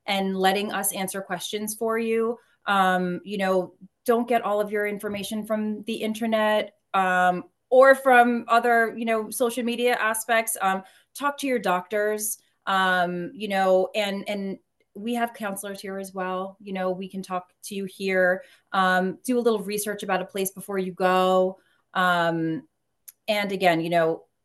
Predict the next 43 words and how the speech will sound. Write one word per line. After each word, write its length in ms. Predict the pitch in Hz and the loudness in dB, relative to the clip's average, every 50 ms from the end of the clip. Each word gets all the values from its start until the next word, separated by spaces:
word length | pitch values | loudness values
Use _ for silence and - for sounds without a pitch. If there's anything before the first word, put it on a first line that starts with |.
| _ _ _ | _ _ _
it's 220 | 214 208 208 208 | -6 -6 -4 -6
very 340 | 180 190 214 202 196 190 180 | 0 2 2 4 4 2 0
important 480 | 175 160 - - 160 - 151 143 147 | 0 -4 -2 -2 -2 -2 -2 -4 -4
for 100 | - 160 | -4 -2
us 280 | 143 143 147 - - - | -2 -2 -2 -4 -6 -6
to 60 | 160 | -8
be 200 | 156 156 156 156 | -8 -6 -4 -4
able 320 | 156 147 151 147 147 147 151 | -4 -4 -4 -2 -2 -4 -4
to 340 | - - - 160 151 147 | -6 -8 -8 -6 -8 -8
show 300 | 139 - - - 202 185 | -8 -6 -2 2 4 4
our 140 | 180 160 156 | 4 4 2
presence 680 | 151 - 160 143 143 147 139 127 110 - - - - - - _ - | 0 0 -2 -2 0 -2 -4 -4 -4 -6 -6 -6 -6 -8 -14 _ -8
now 540 | 170 175 165 160 156 147 143 143 147 143 185 | -2 0 2 2 2 4 4 2 2 0 -4
more 220 | 175 175 196 196 | 0 2 2 4
than 120 | 175 165 160 | 4 2 0
ever. 520 | 143 135 - 147 113 98 104 139 190 - - - _ _ _ _ | 0 -2 -4 -4 -6 -4 -6 -8 -12 -14 -20 -20 _ _ _ _
Um, 480 | 190 185 180 180 175 175 175 175 165 - _ _ _ _ _ _ _ _ | 2 4 4 4 4 2 0 -4 -8 -10 _ _ _ _ _ _ _ _
but 260 | 208 202 185 185 190 | -2 -2 -2 -2 -2
'cause 160 | - 214 233 | -8 -10 -10
we 120 | 208 208 208 | -8 -8 -8
do 180 | 175 180 170 | -6 -6 -4
want 180 | 160 151 - - | -2 -2 -4 -4
patients 320 | 147 147 143 - 151 - | -8 -14 -12 -10 -12 -8
to 60 | - 302 | -8 -6
know 80 | 156 | -6
that 100 | 165 180 | -6 -6
we're 100 | 220 247 | -8 -10
here 460 | 240 - 339 320 - - - - - _ - | -10 -10 -10 -8 -8 -8 -8 -12 -12 _ -10
and 120 | 185 180 | -6 -4
we're 100 | 185 185 | -4 -4
here 140 | 185 214 202 | -4 -4 -4
to 60 | 220 | -4
help, 380 | 196 - 147 127 156 196 - _ _ _ _ _ _ | -2 -2 -2 -2 -2 -4 -6 _ _ _ _ _ _
and, 360 | - 185 180 175 175 175 175 | 0 0 2 2 2 2 2
uh, 160 | 175 170 165 - | 2 2 2 2
and 140 | - 185 180 | 0 -2 -2
we're 80 | 185 185 | -2 -2
not, 300 | 175 165 156 151 - - _ | 0 0 -2 -2 -4 -8 _
we're 160 | 170 165 151 | -8 -6 -6
not 200 | 147 107 90 - | -6 -6 -8 -10
going 240 | 113 90 92 - - | -12 -12 -12 -14 -16
anywhere. 380 | - - - 62 - - 151 - | -20 -20 -18 -18 -18 -18 -14 -14
So. 160 | - - | -16 -16